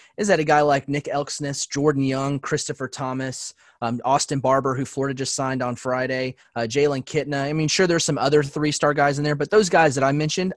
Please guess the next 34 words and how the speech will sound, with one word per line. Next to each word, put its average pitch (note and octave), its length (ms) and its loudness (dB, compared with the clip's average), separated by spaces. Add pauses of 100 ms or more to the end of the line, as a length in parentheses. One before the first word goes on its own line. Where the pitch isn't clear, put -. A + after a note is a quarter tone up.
I G#3 140 4
think G#3+ 200 4
that D3+ 100 -2
they D3+ 120 4
played D3+ 260 2
their B2+ 140 0
best C3+ 280 0
ball C3 200 4
as B2 160 0
a G2+ 40 -6
senior. C3 520 -2 (200)
I A#2+ 80 -4
think C#3 260 -2
that A#2+ 120 -6
going C#3 220 -4
from B2+ 180 -6
junior C#3 260 -2
year C#3 180 2
to A#2 60 -6
senior C3+ 340 0
year, C3+ 300 -2 (540)
sure, A#3 300 6
would E3+ 180 0
fans E3 320 4
like D3+ 200 4
to C3+ 60 -2
sign D3 280 2
more C#3 160 -2
five C3 320 0
stars C3+ 260 0
and B2+ 80 0
more B2 140 -2
four B2+ 200 -4
stars? B2 320 -2